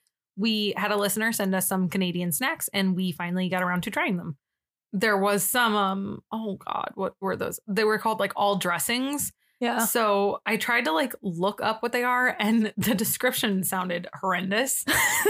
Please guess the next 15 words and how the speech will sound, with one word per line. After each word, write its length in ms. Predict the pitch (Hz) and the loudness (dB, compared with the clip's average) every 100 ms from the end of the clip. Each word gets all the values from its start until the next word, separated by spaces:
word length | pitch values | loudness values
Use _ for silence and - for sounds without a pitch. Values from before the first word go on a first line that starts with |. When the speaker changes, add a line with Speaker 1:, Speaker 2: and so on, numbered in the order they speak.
| 403 - - | 0 -4 -2
Speaker 1:
It 180 | 247 254 | 0 0
said, 240 | 262 226 | 2 2
like, 380 | 214 190 190 - - | 2 0 -2 -6 -4
Thousand 380 | 277 294 294 294 | 0 2 2 2
Island 580 | 285 285 277 269 254 262 | 2 0 0 2 2 2
meets 320 | 269 254 - | 0 -2 -2
ranch, 540 | 240 247 254 233 - | 0 2 0 -2 -2
meets 340 | 233 240 233 - | 0 0 -2 -4
ketchup, 400 | 262 262 240 226 | -2 0 -2 0
meets 300 | 240 233 - | -2 -2 -4
honey 260 | 269 254 | -2 0
mustard, 400 | 233 240 233 233 | 0 0 0 0
meets 300 | 240 240 - | 0 -2 -4
Dijon, 640 | 247 233 226 240 233 226 233 | -2 0 2 2 2 2 2
meets 420 | 233 - - | 0 -4 -6